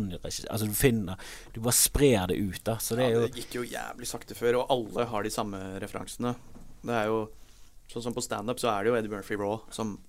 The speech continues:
Speaker 2: absolutt alle i vår generasjon,
Speaker 1: Ja, et
Speaker 2: eh,
Speaker 1: par som har
Speaker 2: så
Speaker 1: sett
Speaker 2: som den
Speaker 1: Delirious
Speaker 2: første,
Speaker 1: og
Speaker 2: liksom.
Speaker 1: Men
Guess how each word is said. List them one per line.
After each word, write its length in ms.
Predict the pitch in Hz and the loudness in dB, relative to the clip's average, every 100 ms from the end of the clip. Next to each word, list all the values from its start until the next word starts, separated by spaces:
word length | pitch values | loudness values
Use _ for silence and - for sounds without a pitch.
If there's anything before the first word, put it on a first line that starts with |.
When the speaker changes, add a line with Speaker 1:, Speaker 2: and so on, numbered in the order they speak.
| - | -6
Speaker 2:
absolutt 460 | - - - 113 120 | -6 -4 -2 -2 0
alle 240 | 107 101 | 0 0
i 20 | |
vår 180 | 104 104 | -2 -2
generasjon, 440 | 101 101 - 104 104 - - - - | -2 -6 -8 -8 -10 -16 -20 -4 8
Speaker 1:
Ja, 300 | 135 127 123 | 12 12 12
et 120 | 120 | 12
Speaker 2:
eh, 100 | 120 | 10
Speaker 1:
par 200 | 120 117 104 | 12 12 12
som 140 | 107 | 10
har 140 | 98 95 | 10 12
Speaker 2:
så 60 | |
Speaker 1:
sett 100 | 104 | 10
Speaker 2:
som 80 | - | 10
den 80 | 107 | 12
Speaker 1:
Delirious 460 | 110 101 92 92 95 | 12 12 12 8 6
Speaker 2:
første, 60 | |
Speaker 1:
og 100 | 87 | 2
Speaker 2:
liksom. 200 | 87 123 - - - | 0 -4 -6 -8 2
Speaker 1:
Men 160 | 104 | 4